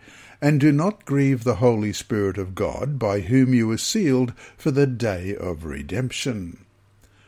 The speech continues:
The Holy Spirit has the unique ability to lead sinners to an awareness of their true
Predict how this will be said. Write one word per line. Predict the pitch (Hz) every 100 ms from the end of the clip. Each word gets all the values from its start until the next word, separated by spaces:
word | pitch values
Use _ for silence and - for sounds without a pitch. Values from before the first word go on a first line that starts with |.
| _ _ _ _ -
The | 123
Holy | 233 262
Spirit | - - - - - -
has | - 127
the | 117 143
unique | 131 131 147 190 208
ability | 170 120 85 78 117
to | 104 120
lead | 117 139 147 143
sinners | - - 151 104 123
to | - 143
an | 131 127
awareness | 120 170 165 151 139
of | 139 117
their | 123 123
true | - - 147 139 139